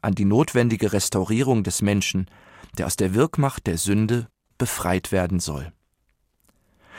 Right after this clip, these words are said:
Dies klingt zunächst und in der nötigen Kürze hier wie ein sehr abstrakter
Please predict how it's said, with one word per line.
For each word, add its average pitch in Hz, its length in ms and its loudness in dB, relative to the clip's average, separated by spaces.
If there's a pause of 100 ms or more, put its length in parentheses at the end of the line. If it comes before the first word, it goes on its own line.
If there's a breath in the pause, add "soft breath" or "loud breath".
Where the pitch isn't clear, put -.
(120)
Dies 113 160 0
klingt 147 280 2 (280)
zunächst 110 520 0
und 101 160 -2
in 98 80 -2
der 101 100 2
nötigen 113 400 2
Kürze 135 400 2
hier 123 240 2
wie 117 120 2
ein 101 120 0
sehr 120 300 2
abstrakter - 760 0